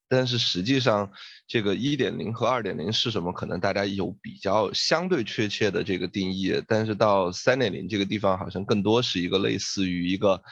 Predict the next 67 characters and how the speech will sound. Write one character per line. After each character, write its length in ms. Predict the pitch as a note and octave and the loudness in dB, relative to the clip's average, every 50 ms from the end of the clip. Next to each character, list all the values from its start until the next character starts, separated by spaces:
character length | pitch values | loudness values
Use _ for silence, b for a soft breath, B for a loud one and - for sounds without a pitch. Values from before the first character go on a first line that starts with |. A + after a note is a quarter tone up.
| B B B B B B | B B B B B B
展 240 | - - G2 D#2 E2+ G2 | 0 0 0 0 2 2
望 260 | A#2+ D#3 F3+ D#3 A2+ | 2 2 2 -2 -4
性 300 | - - - G2 F#2+ F#2 | -4 -4 -4 -4 -4 -4
质 180 | F2 - F2 | -4 -6 -6
的 380 | - E2 D2+ C#2 C2+ - - - | -4 -2 -2 -2 -2 -4 -4 -4
事 200 | - - - - | -4 -2 2 2
儿。 260 | F#2 E2 D2 - - - _ _ _ _ _ _ _ _ _ _ _ - | 2 2 2 -4 -6 -12 _ _ _ _ _ _ _ _ _ _ _ -2
所 120 | - B2 | 0 2
以 40 | B2+ | 4
我 100 | A#2 G2+ | 4 2
说 240 | F#2+ - B2+ C3+ C#3 | 2 4 4 4 4
一 40 | C3 | 4
下 120 | B2+ G#2+ | 2 2
一 100 | G#2+ A#2+ | 2 2
点 140 | B2+ A#2 G#2 | 0 0 0
零 100 | G#2 G2 | 0 -2
和 120 | G2 A2 A2 | 0 2 2
二 80 | G#2+ | 2
点 160 | G#2 G2+ G2+ G#2+ | 2 0 -2 -4
零， 80 | F#2+ | -6
好， 140 | - - F2 E2 - | -4 -4 -6 -6 -6
好 160 | - - - E2+ | -8 -6 -4 0
像 220 | - C#3 B2+ A#2+ | 2 2 2 2
听 180 | A#2+ - B2 A#2+ | 2 0 0 0
起 140 | A#2+ - | 0 0
来 180 | F2 F2 E2+ - - B B B B B | 0 0 0 -2 -6 B B B B B
现 100 | - G#2+ | 2 4
在 140 | G#2 G#2 G#2 | 4 4 6
大 140 | G2+ G#2 G2+ | 4 4 4
家 100 | G#2+ G#2+ | 4 2
比 140 | - - | 0 -2
较 100 | - F#2 | -4 -4
公 260 | F#2 - G2 G#2 A2 A2 | -2 -2 -2 0 2 2
认 220 | A2+ G#2+ G2+ F#2+ | 2 2 2 -2
的 100 | F#2+ F#2+ | -4 -4
这 140 | - - F2 | -6 -6 -8
个 160 | - - C2 | -8 -8 -8
定 260 | - - F2+ F2 F2+ | -4 -2 -2 0 0
义 80 | F2+ F#2 | 0 0
吧。 160 | F2 E2 D#2+ - B B B B B B B | -2 -2 -4 -6 B B B B B B B
一 120 | D#3+ F3+ | 2 4
点 200 | F3+ F#3 B2 G#2 | 6 6 6 6
零 200 | G2+ F#2 F#2+ G2 | 2 2 0 2
就 120 | G2 G#2 G#2+ | 2 4 4
是 220 | G2+ - G#2 G2+ | 4 4 4 2
说 260 | F#2+ - - G#2 G2+ | 2 2 2 2 2
这 140 | G2+ - G2+ | 2 2 -2
种 260 | F#2 F#2+ F2 F2+ F2 | -2 -2 -4 -4 -6
以 120 | E2 E2+ E2 | -8 -6 -2
静 260 | - - F3 D3+ B2 | -2 0 2 2 0
态 320 | G#2+ - - A#2 A2+ G#2 | 0 2 2 4 4 4
的， 220 | F#2+ F2+ F2 E2+ - B B B B B B B B | 4 2 0 0 -2 B B B B B B B B
呃， 240 | - - D#2+ E2 F2 | -6 -4 -2 -2 -2
页 220 | F2+ F#2+ A2+ A2+ | 0 2 2 4
面 240 | G#2+ A2 A2 G#2+ G2+ | 4 4 4 4 4
为 160 | G2 F#2+ G2 | 2 2 0
主 340 | G2 - - - - - - | 0 -4 -10 -10 -10 -12 -12
的 240 | - - - F2+ G2 | -10 -8 -8 -6 -4
互 60 | - F#2 | -2 0
联 140 | F2+ F#2+ | 0 2
网， 260 | F#2 E2 D2 D2 D2 _ - | 2 0 -2 -6 -12 _ -8
它 200 | - G#2 A2 A2 - _ _ _ _ | -2 0 0 0 -2 _ _ _ _
更 200 | - C#3+ B2+ A2+ | 2 2 4 4
多 220 | G2 - G#2+ A#2 A#2 | 4 4 4 4 6
的 80 | A2 | 4
呢 300 | G2+ F#2+ F#2 F#2 F2+ F2+ | 4 2 2 0 0 -2
是 360 | F2 - - - F#2+ F#2 F2+ | -4 -4 -2 0 0 0 0